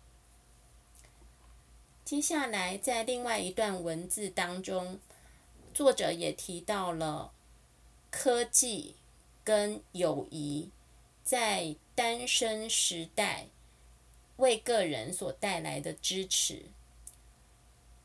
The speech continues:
他是这么说的：“家庭曾经是个人最大的后盾，但近期来，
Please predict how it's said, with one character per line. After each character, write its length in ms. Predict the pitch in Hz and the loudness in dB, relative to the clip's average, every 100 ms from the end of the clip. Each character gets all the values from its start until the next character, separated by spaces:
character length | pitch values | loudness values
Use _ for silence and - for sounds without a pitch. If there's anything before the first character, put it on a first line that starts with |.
| - - | -20 -12
他 140 | 240 | -2
是 140 | 233 226 | 0 0
这 100 | 226 | -2
么 160 | 180 | -2
说 300 | 175 - 175 | -2 -2 -4
的 240 | 175 175 - - - - - - - - - - | -6 -12 -14 -20 -20 -20 -20 -20 -20 -20 -18 -14
：“家 280 | - 285 285 | -2 0 2
庭 440 | 285 - 185 180 202 | 0 -4 -6 -6 -8
曾 260 | - 196 202 | -4 -4 -4
经 240 | 214 226 | -4 -2
是 240 | 220 233 | 0 0
个 300 | 196 - 214 | -2 0 0
人 300 | 180 156 151 | 0 -4 -8
最 240 | 170 254 208 | -2 0 0
大 220 | 208 185 | -2 -4
的 120 | 165 | -6
后 380 | 160 - 202 165 - | -6 -2 -2 -4 -6
盾， 220 | 190 - - - - - - - | -6 -6 -14 -20 -20 -20 -20 -10
但 240 | - 285 269 | -2 -2 2
近 260 | 277 226 | 0 2
期 260 | 214 196 180 | 0 0 -4
来， 380 | 170 156 151 | -4 -6 -8